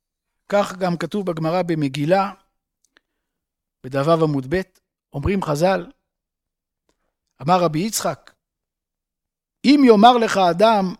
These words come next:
'יגעתי ולא מצאתי,' אל תאמן." אם אדם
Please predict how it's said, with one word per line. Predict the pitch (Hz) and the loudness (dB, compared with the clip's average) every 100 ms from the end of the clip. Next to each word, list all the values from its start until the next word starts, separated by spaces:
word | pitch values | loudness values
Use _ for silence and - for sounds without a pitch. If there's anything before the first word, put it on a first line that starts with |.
| _ | _
'יגעתי | 175 165 147 139 190 240 - 285 320 311 _ _ _ _ _ | -2 0 0 2 4 4 2 -4 -4 -8 _ _ _ _ _
ולא | 147 165 202 | -4 0 2
מצאתי,' | 226 196 226 208 - - _ _ _ _ _ _ _ _ _ _ - | 2 0 0 0 -4 -18 _ _ _ _ _ _ _ _ _ _ 4
אל | 277 | 4
תאמן." | 277 262 220 196 147 117 - _ _ _ _ _ _ _ _ _ _ _ _ | 4 2 2 0 -4 -6 -14 _ _ _ _ _ _ _ _ _ _ _ _
אם | 156 156 | -4 0
אדם | 165 247 196 | 6 6 4